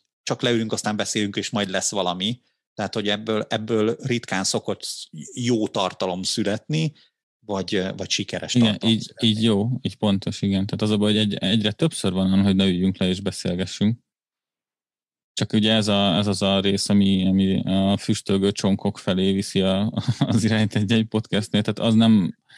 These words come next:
Speaker 2: lesz szerintem hosszú életű, hogyha ilyen lárpurlár az egész.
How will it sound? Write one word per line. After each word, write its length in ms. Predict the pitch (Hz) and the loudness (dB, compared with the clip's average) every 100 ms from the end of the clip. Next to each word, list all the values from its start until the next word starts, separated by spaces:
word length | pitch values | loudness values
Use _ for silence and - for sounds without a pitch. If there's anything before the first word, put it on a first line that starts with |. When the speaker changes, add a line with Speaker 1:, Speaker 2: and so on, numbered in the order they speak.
| - - _ _ _ _ | -20 -20 _ _ _ _
Speaker 2:
lesz 280 | 107 107 104 | -2 0 -2
szerintem 520 | - 98 98 101 95 | -2 0 0 2 0
hosszú 360 | 98 90 - 95 | 0 -4 -2 0
életű, 320 | 92 92 92 | 0 -2 -2
hogyha 260 | 95 - | -2 -2
ilyen 300 | 92 92 92 | 0 2 0
lárpurlár 680 | 92 90 - - 92 90 87 | 0 -2 -4 -6 -4 -2 -4
az 120 | 90 | -4
egész. 420 | 90 90 - - | -6 -6 -6 -8